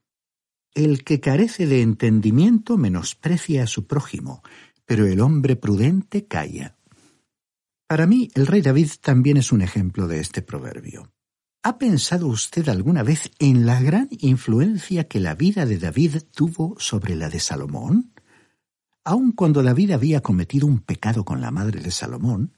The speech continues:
Betsabé, la vida de David fue buena. Esa fue la única mancha en la vida de David. Recordemos que cuando David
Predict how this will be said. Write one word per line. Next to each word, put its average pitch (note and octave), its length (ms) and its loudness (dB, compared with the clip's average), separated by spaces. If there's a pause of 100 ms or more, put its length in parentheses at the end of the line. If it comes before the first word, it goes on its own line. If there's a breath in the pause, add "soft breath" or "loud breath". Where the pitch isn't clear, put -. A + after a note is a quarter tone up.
Betsabé, - 720 -6 (480 soft breath)
la B2 200 2
vida A#3+ 260 2
de A#2+ 140 2
David G#2+ 360 0
fue D3+ 220 0
buena. - 480 -4 (460 soft breath)
Esa F3+ 260 0
fue G#3 160 0
la D#3+ 140 4
única G#3 360 2
mancha B2 560 2
en F#2 100 0
la F#2 100 -2
vida G#2 240 -2
de E2 100 -10
David. D2+ 380 -10 (800 soft breath)
Recordemos D#3+ 720 0
que D3+ 160 -4
cuando A#2 320 0
David D3+ 320 -2